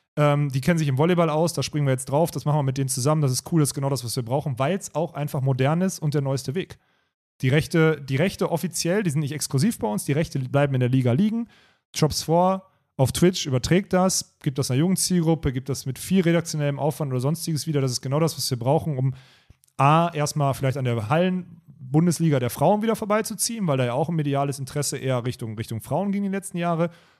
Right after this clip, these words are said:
aber auch den Abstand auf andere Ligen, die sich vielleicht hinter irgendeiner Paywall bei, was weiß ich, T-Mobile oder whatever oder Sky oder sowas befinden, auch da den Abstand abzuholen und da vielleicht irgendeine Aufmerksamkeit zu erzeugen, die so eine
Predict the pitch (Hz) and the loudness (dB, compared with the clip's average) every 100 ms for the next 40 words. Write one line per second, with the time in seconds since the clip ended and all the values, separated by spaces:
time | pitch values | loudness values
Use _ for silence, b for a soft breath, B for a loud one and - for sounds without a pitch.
0 | b - 143 175 165 165 175 160 151 - | b 0 2 4 4 2 0 -2 -2 0
1 | 165 139 131 226 180 131 127 131 123 123 | 0 0 -4 -4 -2 0 -2 -2 -4 -6
2 | - 127 131 135 143 147 139 147 147 139 | -2 -2 -2 -2 -2 -2 0 2 2 2
3 | 135 131 127 131 131 131 131 139 147 135 | 2 2 0 0 0 -2 -4 -6 -6 -10
4 | - 135 131 143 139 135 135 123 123 127 | -8 -6 -2 0 0 0 -2 -4 -4 -4
5 | 131 143 135 123 123 - 160 147 117 120 | -4 -2 0 0 -2 -4 -2 -2 -2 -6
6 | 110 120 127 131 - B B 139 214 220 | -8 -4 -4 -4 -8 B B -4 0 0
7 | 113 117 117 104 - 110 139 135 123 - | 0 -4 -8 -8 -6 -4 -2 -2 -2 -2
8 | 135 151 175 170 147 170 156 160 165 160 | -2 0 0 0 -2 -2 -4 -2 -2 -2
9 | 160 - 165 165 160 151 151 151 | -4 -2 -2 0 0 0 0 -2